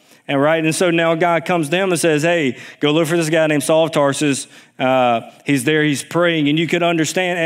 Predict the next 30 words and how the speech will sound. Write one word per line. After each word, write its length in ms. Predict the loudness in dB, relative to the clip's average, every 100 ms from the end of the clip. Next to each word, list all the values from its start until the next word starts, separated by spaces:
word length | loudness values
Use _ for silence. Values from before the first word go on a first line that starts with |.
| 0
Ananias' 440 | 0 0 0 -2 -2
response 420 | -4 -2 0 0
going, 220 | 0 0
"Wait, 260 | 0 -2 -6 -16 _ _ _ _ _ _ _ _ _ _ -4
that 200 | -2 2
dude, 340 | 2 2 -2 -14 -20 -20 -20 -20 -12
that's, 280 | -4 -2 -2
that's 280 | -2 -2 -2
that 120 | -4
same 300 | -2 0 2
guy 240 | 2 2
who 160 | 2 0
came 300 | 0 0 0
to, 240 | 0 -2 -4 -12 _
to 80 | -6
persecute 460 | 0 0 0 0 2
us?" 120 | 2
Like, 240 | 2 0 -6 -4
and 120 | -2
so 80 | 0
you 180 | 0 0
see, 320 | 0 0 0
so 200 | 0 0
just 180 | 0 -2
kinda 180 | 0
bring 240 | 0 0 0
you 180 | 2 2
into 280 | 0 -2
speed, 320 | -4 -2 -2 0
kinda 400 | -2 0 -4